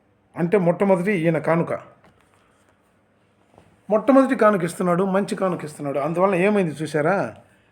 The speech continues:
యెహోవా హేబేలును అతని అర్పణను లక్ష్యపెట్టెను. అర్పణమును కూడా సెకండ్ ఎత్తుకున్నాడు యెహోవా దేవుడు.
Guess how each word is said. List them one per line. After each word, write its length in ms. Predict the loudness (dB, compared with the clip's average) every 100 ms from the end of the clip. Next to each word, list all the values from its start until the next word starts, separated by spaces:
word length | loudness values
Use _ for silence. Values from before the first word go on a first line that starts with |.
| _ _ _ _ _ _ _ -2
యెహోవా 720 | 2 4 4 4 4 2 -4 -10 -20 _ _ -2
హేబేలును 600 | 2 4 2 0 -2 -4
అతని 320 | -4 -2 -2
అర్పణను 680 | 0 -2 0 0 2 0 0
లక్ష్యపెట్టెను. 600 | -4 -6 -8 -8 -12 -18 -20 _ _ _ _ _ _ _ _ -2
అర్పణమును 520 | 0 2 2 4 2
కూడా 500 | 0 2 2 -2 -6 -14
సెకండ్ 560 | -12 -4 0 0 0 -2
ఎత్తుకున్నాడు 460 | -2 -4 -4 -2 -2
యెహోవా 320 | -2 -2 -2
దేవుడు. 300 | -4 -8